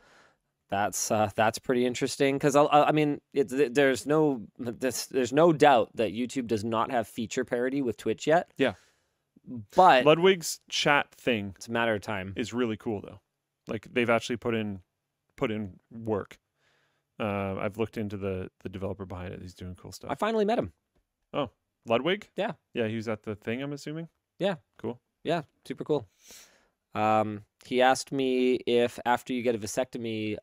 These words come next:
Speaker 1: um, you can still come.
Speaker 2: Mm.
Speaker 1: And, uh, so I explained.
Speaker 2: That sounds like a question he would ask.
Speaker 1: I explained how it works.
Speaker 2: This is why I like the podcast.
Speaker 1: Yeah.
Speaker 2: Yeah. Yep.
Speaker 1: He's knowledgeable about a lot of things.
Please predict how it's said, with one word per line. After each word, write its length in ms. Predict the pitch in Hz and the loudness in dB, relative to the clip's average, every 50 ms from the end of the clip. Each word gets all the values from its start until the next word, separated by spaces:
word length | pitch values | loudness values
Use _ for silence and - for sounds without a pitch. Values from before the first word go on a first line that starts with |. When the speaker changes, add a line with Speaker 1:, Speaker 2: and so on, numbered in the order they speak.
| _ - | _ -8
Speaker 1:
um, 420 | 107 104 104 104 101 104 104 104 - | -6 -4 -4 -4 -6 -6 -10 -12 -10
you 120 | - 113 101 | -10 -12 -10
can 160 | - 113 104 | -8 -8 -10
still 220 | - - - 110 | -6 -6 -6 -6
come. 320 | - - - 151 117 87 - _ _ _ _ _ _ _ - | -4 -2 -2 -2 -2 -4 -8 _ _ _ _ _ _ _ -10
Speaker 2:
Mm. 200 | 143 156 151 - - _ _ _ _ _ _ _ _ - - _ _ - | -8 -8 -8 -8 -12 _ _ _ _ _ _ _ _ -20 -20 _ _ -10
Speaker 1:
And, 540 | - 113 104 101 101 101 101 98 98 95 85 | -8 -6 -4 -4 -4 -4 -6 -6 -6 -6 -4
uh, 200 | 104 98 95 92 | -4 -4 -4 -6
so 300 | - - 107 104 104 104 | -6 -6 -4 -4 -4 -4
I 140 | - 98 98 | -4 -4 -6
explained. 560 | 98 92 - - - 107 101 107 117 123 123 - | -6 -8 -10 -10 -8 -8 -6 -6 -8 -10 -4 -2
Speaker 2:
That 160 | - 135 123 | 0 0 0
sounds 260 | - - 143 139 135 120 | 0 0 0 0 0 0
like 140 | 131 120 | -2 -2
a 80 | - 123 | -2 -2
question 320 | - 131 120 110 - 120 | -2 0 -2 -2 -2 -6
he 120 | 110 110 110 | -8 -6 -4
would 100 | 101 101 | -4 -4
ask. 240 | 101 98 95 - - | -4 -6 -8 -10 -8
Speaker 1:
I 120 | - 110 107 | -4 -2 -2
explained 400 | 107 - - - 110 107 104 - | -2 -2 -4 -6 -6 -6 -6 -4
how 100 | 110 113 | -2 -2
it 100 | - - | -2 -2
works. 360 | 101 107 - - - - - _ _ _ - | -4 -6 -6 -8 -12 -14 -14 _ _ _ -10
Speaker 2:
This 160 | 120 117 - | -8 -6 -6
is 140 | 143 120 131 | -4 0 4
why 180 | 131 131 127 | 4 6 6
I 60 | 123 | 6
like 240 | 120 117 113 110 - | 4 2 0 -2 -4
the 80 | - 104 | -8 -8
podcast. 580 | - 110 104 101 - - 98 95 90 - - - _ _ _ _ _ _ - | -6 -6 -6 -6 -6 -10 -12 -12 -14 -16 -20 -20 _ _ _ _ _ _ -6
Speaker 1:
Yeah. 180 | 127 120 101 - - _ _ - | -4 -4 -4 -6 -8 _ _ -8
Speaker 2:
Yeah. 220 | 117 110 98 92 - _ _ _ _ _ _ _ _ _ _ _ _ _ _ _ _ _ - | -6 -6 -6 -6 -10 _ _ _ _ _ _ _ _ _ _ _ _ _ _ _ _ _ -12
Yep. 140 | 107 - - _ _ _ _ _ _ _ _ _ _ _ _ _ _ _ _ _ _ _ _ _ _ _ _ _ _ _ _ _ _ _ _ _ _ _ _ _ _ _ _ _ _ _ _ _ _ _ _ _ _ _ _ _ _ _ _ - - - | -12 -12 -12 _ _ _ _ _ _ _ _ _ _ _ _ _ _ _ _ _ _ _ _ _ _ _ _ _ _ _ _ _ _ _ _ _ _ _ _ _ _ _ _ _ _ _ _ _ _ _ _ _ _ _ _ _ _ _ _ -18 -6 -2
Speaker 1:
He's 140 | - 147 131 | -2 2 4
knowledgeable 420 | 156 160 170 175 160 160 165 165 | 6 6 6 6 4 4 4 4
about 180 | 147 147 147 131 | 6 6 6 6
a 40 | 123 | 6
lot 220 | 117 117 120 127 | 6 6 6 6
of 100 | 127 117 | 4 2
things. 400 | - 143 151 175 190 - - - | -2 -2 -2 -2 -4 -8 -12 -16